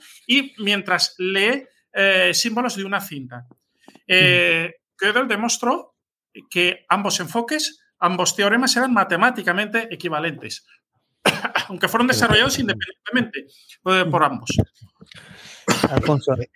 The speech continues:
Speaker 2: yo ahí no sé si veo una equivalencia, para, en mi opinión, es decir, eh, no lo sé, es decir, esto es un pensamiento en voz alta. Yo creo que el, el, el problema de la parada es una demostración de lo que dice Gödel, pero no es una equivalencia.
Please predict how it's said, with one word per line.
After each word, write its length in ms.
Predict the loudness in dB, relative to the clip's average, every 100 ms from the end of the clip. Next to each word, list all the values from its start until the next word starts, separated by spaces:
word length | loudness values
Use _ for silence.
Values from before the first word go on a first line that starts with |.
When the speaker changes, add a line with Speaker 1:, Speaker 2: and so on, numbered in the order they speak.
| -6
Speaker 2:
yo 200 | 2 6
ahí 220 | 6 6
no 280 | 4 4 4
sé 120 | 4
si 100 | 2
veo 120 | 4 6
una 100 | 4
equivalencia, 800 | 4 6 6 4 4 2 2
para, 200 | 0 0 0
en 140 | -2
mi 120 | 0
opinión, 420 | 0 0 2 2 0
es 120 | -6
decir, 260 | -6 -6 -8
eh, 360 | -10 -10 -8 -4
no 120 | -2
lo 100 | 2
sé, 240 | 2 2
es 60 | 2
decir, 200 | 0 -2
esto 200 | -2 -4
es 120 | -4
un 200 | -4 -2
pensamiento 440 | -4 -2 -2 0
en 40 | 0
voz 140 | 2
alta. 280 | 2 2 -2 -4 -20 -4
Yo 140 | 0 2
creo 200 | 2 4
que 340 | 4 4 2
el, 240 | 0 -2 -2
el, 260 | -4 -4 -4
el 160 | -4 0
problema 300 | 2 4 6
de 60 |
la 120 | 4 4
parada 320 | 4 4 4
es 160 | 0 -4
una 300 | -4 -2 -4
demostración 600 | -4 -2 -2 -4 -4 0
de 60 | 2
lo 60 |
que 80 | 2
dice 140 | 2 2
Gödel, 260 | 2 2
pero 140 | 0 -2
no 80 |
es 80 | -2
una 100 | -2
equivalencia. 680 | -2 -4 0 0 -2 -6